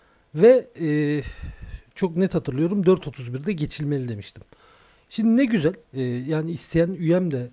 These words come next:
e, aynı şeyi söylemiş. Tepe üstüne tepe yapıyor. İşte zaten beklediğimiz şey bu.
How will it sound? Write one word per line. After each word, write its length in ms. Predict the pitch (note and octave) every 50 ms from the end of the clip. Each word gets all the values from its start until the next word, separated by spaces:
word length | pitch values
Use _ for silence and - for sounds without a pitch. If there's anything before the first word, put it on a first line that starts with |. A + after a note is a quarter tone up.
| _
e, 180 | A#2+ B2 A#2 A2+ A#2
aynı 220 | D3+ C#3+ C3+ C3
şeyi 200 | - - C3 A#2
söylemiş. 420 | - - B2+ A2+ A#2 A2+ G#2+ - -
Tepe 300 | - D#3 D3+ - F3 E3+
üstüne 300 | - - - E3+ F3 E3+
tepe 220 | F#3 E3+ F3+ F#3
yapıyor. 300 | F3 D#3+ - - A#2 G#2
İşte 220 | G#2 - - C3
zaten 420 | A#2 A2 C3 D3+ D3+ - F#3+ E3+ D3+
beklediğimiz 440 | E3 E3 - F#3 F3 G#3 G3+ G3 -
şey 220 | - A#3+ A#3 F3
bu. 100 | D3+ D#3